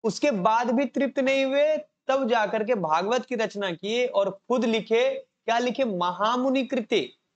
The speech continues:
क्या लिखे? श्रीमद् भागवतम लिखने के बाद महामुनि कृत्वे किम वा परेश्वरः।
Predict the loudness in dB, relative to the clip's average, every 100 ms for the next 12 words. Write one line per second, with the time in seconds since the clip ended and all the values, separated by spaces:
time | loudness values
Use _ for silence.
0 | _ _ _ _ -4 -2 0 -2 -4 -2
1 | -2 -2 0 2 2 0 -2 -2 -2 -2
2 | 0 -2 0 0 0 0 0 -2 -4 -6
3 | -2 -2 -4 _ -2 0 2 0 0 0
4 | 0 0 2 2 0 -4